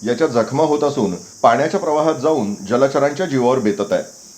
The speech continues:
त्यामुळे शिवभक्त महादेव डोंगर पोलादपूर येथील सदस्यांनी एकत्र येत "आपली नदी चला जपू, हा आपला अभिमान आहे" हा उद्देश घेऊन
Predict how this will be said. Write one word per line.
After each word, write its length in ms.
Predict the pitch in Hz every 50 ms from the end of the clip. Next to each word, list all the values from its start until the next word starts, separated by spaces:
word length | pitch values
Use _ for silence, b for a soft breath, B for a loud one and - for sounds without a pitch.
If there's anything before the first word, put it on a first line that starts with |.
| - - 123
त्यामुळे 280 | 117 120 123 127 127
शिवभक्त 460 | 123 - 123 120 123 139 139 139 -
महादेव 400 | 160 147 135 131 127 131 135 135 135
डोंगर 300 | 131 127 123 127 135 135
पोलादपूर 440 | 131 123 113 117 117 113 - 127 120
येथील 260 | 120 117 117 120 123
सदस्यांनी 540 | - 120 107 113 113 - - 117 117 123 127 -
एकत्र 340 | 190 202 - 120 110 - 123
येत 260 | 127 143 165 135 98 - - b b b b b b b
"आपली 340 | - - - - 165 180 185
नदी 300 | 175 151 135 123 131 143
चला 380 | 160 - - - 131 131 147
जपू, 460 | - 135 139 131 - 151 123 98 85 82 B B B B -
हा 60 | 156
आपला 360 | 143 127 - - 139 151 156 - -
अभिमान 400 | 107 107 123 123 123 135 175 180
आहे" 260 | 151 139 135 92 82 82 B B B B -
हा 60 | 170
उद्देश 480 | 175 160 131 101 107 120 147 156 135 117
घेऊन 340 | 139 151 143 110 98 95